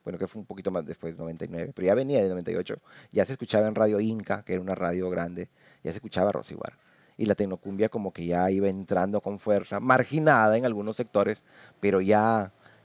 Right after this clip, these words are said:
ya, porque recuerda que la cumbia al comienzo, pues, nos miraban así como, "Eh, este es chichero", o sea,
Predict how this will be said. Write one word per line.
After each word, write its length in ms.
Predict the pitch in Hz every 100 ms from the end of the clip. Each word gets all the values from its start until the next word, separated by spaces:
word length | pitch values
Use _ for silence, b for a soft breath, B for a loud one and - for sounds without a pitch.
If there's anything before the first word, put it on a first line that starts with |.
| -
ya, 160 | 95
porque 220 | - -
recuerda 360 | 95 90 101 110
que 80 | 143
la 80 | 110
cumbia 220 | 110 123
al 60 |
comienzo, 300 | 120 104 107
pues, 140 | 127 127
nos 100 | 117
miraban 300 | 107 107 123
así 220 | 113 120
como, 260 | - 120 110
"Eh, 100 | - - -
este 260 | - - -
es 160 | - - -
chichero", 680 | - 98 - 104 113 113 101 95
o 80 |
sea, 180 | 92 98